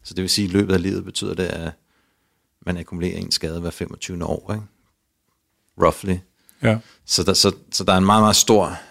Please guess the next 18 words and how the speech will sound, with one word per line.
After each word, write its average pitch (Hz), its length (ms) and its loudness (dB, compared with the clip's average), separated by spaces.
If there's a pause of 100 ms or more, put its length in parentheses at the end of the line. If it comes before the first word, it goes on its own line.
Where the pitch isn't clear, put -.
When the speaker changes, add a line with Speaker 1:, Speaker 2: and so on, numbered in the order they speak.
(140)
Speaker 1:
øh, 85 320 -2 (1500)
tilfældighed 107 760 -2
i, 90 220 -6 (520)
i 104 60 -18
den 98 200 -4
her 92 140 0 (920)
akkumulering, 95 600 -6
tror - 200 -10
jeg. - 80 -14 (1400)
Øhm, 76 400 -4 (1080)
men, 104 100 0
Speaker 2:
Altså, 92 160 8
Speaker 1:
men 95 60 8
Speaker 2:
men 92 80 8
Speaker 1:
vi 92 120 6
ved 120 120 8
faktisk 95 300 2
ikke. 85 160 0